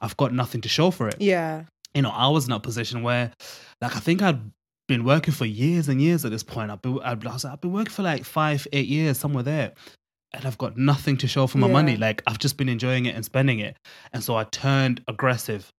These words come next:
Speaker 1: save, because I'm like, I have, I've worked all of this t-,
Speaker 2: So
Speaker 1: time,
Speaker 2: hard.
Speaker 1: earned all of that money, and I've got nothing to show for it.
Speaker 2: Yeah.
Speaker 1: So now I'm gonna save hard. I'm gonna invest hard, because I don't want to then get to the future and look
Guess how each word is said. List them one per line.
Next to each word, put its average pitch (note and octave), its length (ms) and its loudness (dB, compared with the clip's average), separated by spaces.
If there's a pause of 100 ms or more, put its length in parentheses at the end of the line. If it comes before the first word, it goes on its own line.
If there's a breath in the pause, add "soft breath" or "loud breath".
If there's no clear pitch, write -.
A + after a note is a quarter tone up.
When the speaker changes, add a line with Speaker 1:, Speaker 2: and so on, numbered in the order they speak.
(100)
Speaker 1:
save, G#2 520 -4 (280)
because A2+ 580 -4
I'm A#2 100 -4
like, A2 240 -6 (240)
I - 40 -10
have, A2 260 -6
I've G#2+ 160 -6
worked C3 300 0 (120)
all C#3+ 200 6
of C#3 80 2
this C3+ 160 4
t-, - 140 -8
Speaker 2:
So C3 140 -10
Speaker 1:
time, C3 440 2
Speaker 2:
hard. E3+ 240 -8 (240)
Speaker 1:
earned A#2 200 -4 (120)
all C#3 240 6
of C3 80 4
that B2+ 140 0
money, A2+ 480 0 (140)
and A#2+ 100 0
I've A2+ 80 -4
got A2 100 -8
nothing A2+ 220 -10
to G2+ 60 -12
show A2 200 -4
for G#2+ 160 -6
it. G2+ 80 0
Speaker 2:
Yeah. E3+ 160 -2
Speaker 1:
So D#3+ 160 -4
now C3 520 2 (400)
I'm B2+ 160 4
gonna A#2+ 160 0
save A2 280 -2
hard. G2+ 280 -4 (200)
I'm B2 100 0
gonna C3 160 4
invest A2 300 -4
hard, G#2 260 -4
because A2 400 -4 (360)
I A#2 100 -6
don't A#2+ 180 -2
want B2 200 -2
to B2 100 -4
then C3 380 2
get A#2 240 -6
to B2 100 -10
the A2 100 -10
future C#3 720 -4 (380)
and A#2 240 -4
look B2 140 -4